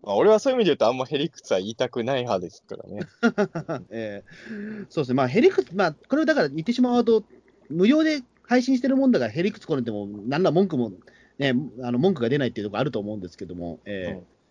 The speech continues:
Speaker 2: なんか無理やりこれを例えば、なんかそのね、聞かせるものに関してはへりくつとか別に言わないですけど、
Speaker 1: うん。
Speaker 2: まあ、ただでき-、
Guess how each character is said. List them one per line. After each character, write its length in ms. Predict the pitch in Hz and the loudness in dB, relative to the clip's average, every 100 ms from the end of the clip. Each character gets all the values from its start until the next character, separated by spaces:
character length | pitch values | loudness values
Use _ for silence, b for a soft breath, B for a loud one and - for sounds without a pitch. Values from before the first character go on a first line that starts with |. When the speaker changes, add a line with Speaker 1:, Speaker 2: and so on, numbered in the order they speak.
| _ _ | _ _
Speaker 2:
な 80 | 143 | -4
ん 20 | |
か 60 | 127 | 0
無 100 | 160 | 4
理 60 | 254 | 4
や 80 | 294 | 4
り 80 | |
こ 100 | 254 | 4
れ 60 | 269 | 4
を 60 | 254 | 4
例 220 | 247 240 | 6 6
え 40 | |
ば、 120 | 135 | 4
な 120 | 110 110 | 0 -4
ん 20 | |
か 120 | 98 | -6
そ 80 | 101 | -6
の 300 | 95 92 98 | -6 -4 -2
ね、 100 | 113 | -2
聞 120 | 113 | 0
か 120 | 214 | 0
せ 100 | 196 | 2
る 100 | 220 | 2
も 380 | 185 156 185 214 | 0 -6 -4 -2
の 120 | 220 202 - | -2 -4 -10
に 120 | 190 233 | -8 -2
関 120 | 254 | -2
し 40 | |
て 60 | 151 | -2
は 60 | 120 | -4
へ 140 | 113 165 | -4 -6
り 60 | |
く 80 | - | -4
つ 40 | |
と 80 | - | -6
か 60 | 98 | -6
別 180 | 95 104 | -6 -6
に 60 | |
言 60 | 107 | -4
わ 80 | 196 | -2
な 80 | 208 | -2
い 20 | |
で 60 | |
す 80 | - | -4
け 100 | 92 | -10
ど、 280 | 92 98 87 | -10 -8 -8
Speaker 1:
う 20 | |
ん。 20 | - B B - | -12 B B -8
Speaker 2:
ま 80 | 151 | -4
あ、 20 | |
た 100 | 247 | 0
だ 80 | 370 | 2
で 120 | 156 | 2
き-、 200 | 156 | -2